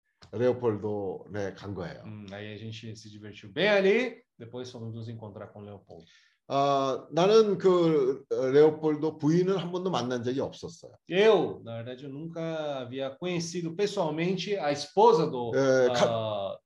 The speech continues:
Speaker 2: do
Speaker 1: 레오폴도.
Speaker 2: 레오폴도.
Speaker 1: 예, 카톨릭 신자인데 굉장히 그 봉사를 많이 하는 그런 자매예요.
Speaker 2: Ela é católica e ela é muito,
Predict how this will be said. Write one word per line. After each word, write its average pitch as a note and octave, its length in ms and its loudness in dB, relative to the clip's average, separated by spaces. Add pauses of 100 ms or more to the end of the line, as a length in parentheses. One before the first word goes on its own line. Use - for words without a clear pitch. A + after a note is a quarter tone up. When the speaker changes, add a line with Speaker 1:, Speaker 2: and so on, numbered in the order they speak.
(140)
Speaker 2:
do G#2+ 80 -20 (1040)
Speaker 1:
레오폴도. A2+ 300 2
Speaker 2:
레오폴도. B2+ 420 -4
Speaker 1:
예, A#2 240 2
카톨릭 A3 380 2
신자인데 C3+ 1080 0
굉장히 B3 460 4
그 F#3 540 6
봉사를 F#3+ 440 0
많이 G3 260 -4
하는 G#3 440 0 (320)
그런 F3 580 0 (800)
자매예요. D3 720 4
Speaker 2:
Ela B2 280 -2
é D3+ 60 -2
católica G#3+ 840 4
e F3 100 -2
ela E3+ 240 0
é F3+ 240 0 (140)
muito, C4 640 -2